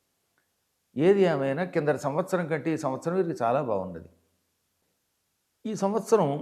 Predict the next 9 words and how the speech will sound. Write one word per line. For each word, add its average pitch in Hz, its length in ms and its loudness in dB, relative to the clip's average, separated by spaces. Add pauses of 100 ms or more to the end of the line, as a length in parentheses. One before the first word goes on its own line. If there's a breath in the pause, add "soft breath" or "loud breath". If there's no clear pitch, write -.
(120)
కొంచెం 202 420 0
నోటి 214 340 10
దురుసు 220 320 2
వల్ల 214 220 6
ఇబ్బందులు 185 380 4
పొందే 165 280 4
లక్షణాలు 156 420 4
ఉంటాయి 143 240 4
కనుక 160 220 4